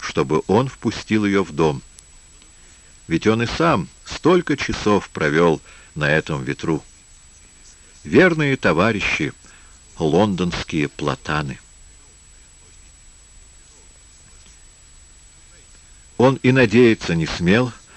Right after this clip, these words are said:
что застанет Сильвию спящей. Для неё это благо, какой бы в конце концов ни был сделан выбор, выбор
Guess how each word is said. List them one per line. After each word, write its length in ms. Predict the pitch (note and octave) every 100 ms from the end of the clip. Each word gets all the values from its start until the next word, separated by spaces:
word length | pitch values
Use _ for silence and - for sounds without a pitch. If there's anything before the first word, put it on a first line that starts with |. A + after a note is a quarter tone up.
| - -
что 320 | - - F2+ D#2+
застанет 720 | B2+ - - A#2 C3 C3 - -
Сильвию 440 | G#2 A2+ A2+ A2 G#2
спящей. 760 | - - D#2 - - - - - - - - _ - - _ _ - - - - - _ - - _ - _ - - - - - - - _
Для 240 | D#2+ E2 F#2+
неё 280 | A2+ A#2 F3
это 260 | F3 F3
благо, 560 | D3+ C#3+ C#3 F#2 E2 C2 - _ - - - - - -
какой 380 | E3+ - E3
бы 100 | D#3+
в 80 | D3
конце 360 | C#3 B2 - D3+
концов 520 | C3+ A#2+ - B2 -
ни 140 | A#2+
был 200 | B2+ C3
сделан 480 | A#2 C2+ G#2 A#2 A2+
выбор, 380 | F#2 G#2+ D#2 - - - - -
выбор 640 | C#2 C#2 B2 C#3 C#3+ C3+